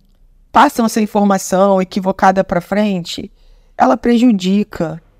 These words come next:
demais, sabe, o ambiente, porque as pessoas começam a se sentir o quê? Inseguras.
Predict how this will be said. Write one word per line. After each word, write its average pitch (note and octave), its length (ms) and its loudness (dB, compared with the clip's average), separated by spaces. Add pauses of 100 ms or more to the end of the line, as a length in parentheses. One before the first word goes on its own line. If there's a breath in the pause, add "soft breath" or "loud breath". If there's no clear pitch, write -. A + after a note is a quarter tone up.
(200)
demais, F#3+ 840 0
sabe, F#3+ 400 2
o F#3+ 100 -2
ambiente, F#3+ 520 -2
porque F#3+ 240 -4
as G3 100 -4
pessoas G#3 340 -4
começam G#3 360 0
a G3 40 -6
se - 120 -6
sentir G#3 400 -4
o G3+ 40 -8
quê? - 280 2 (180 soft breath)
Inseguras. F3 840 -2